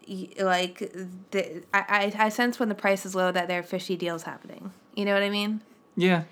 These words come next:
Speaker 1: And that scares me. So it's like when the price is high, I'm like, "Okay, you know, things are <laughs> normal," which is horrible, but, you know, it, it, it feels that way when you watch what's going on in the world.
Speaker 2: No, I totally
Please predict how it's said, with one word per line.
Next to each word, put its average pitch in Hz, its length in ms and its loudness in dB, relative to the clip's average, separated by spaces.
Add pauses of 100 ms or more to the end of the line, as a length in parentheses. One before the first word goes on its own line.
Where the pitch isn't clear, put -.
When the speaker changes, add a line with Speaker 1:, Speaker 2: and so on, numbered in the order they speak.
Speaker 1:
And 208 140 4
that 208 180 4
scares 185 380 -2
me. 185 160 -8
So 220 220 2
it's 208 120 0
like 214 160 2
when 220 100 4
the 226 60 2
price 220 280 2
is 202 100 -6
high, 196 160 4
I'm 190 80 2
like, 185 180 -2
"Okay, 202 600 0 (480)
you 202 120 -2
know, 180 460 4 (200)
things 220 300 2
are 208 120 4
<laughs> 202 80 2
normal," 214 540 2 (640)
which 349 200 8
is 320 100 6
horrible, 214 640 4
but, 190 340 4
you 208 160 -4
know, 180 140 0
it, 208 260 0
it, 202 300 0 (340)
it 220 200 -2
feels 349 320 2
that 170 200 4
way 170 340 -4
when 196 460 -2
you 214 140 -2
watch 208 320 2
what's 208 180 -4
going 190 300 -2
on 254 220 0
in 170 40 -4
the 175 80 -8
world. 165 460 -6 (380)
Speaker 2:
No, 165 180 4
I 117 140 4
totally 135 380 2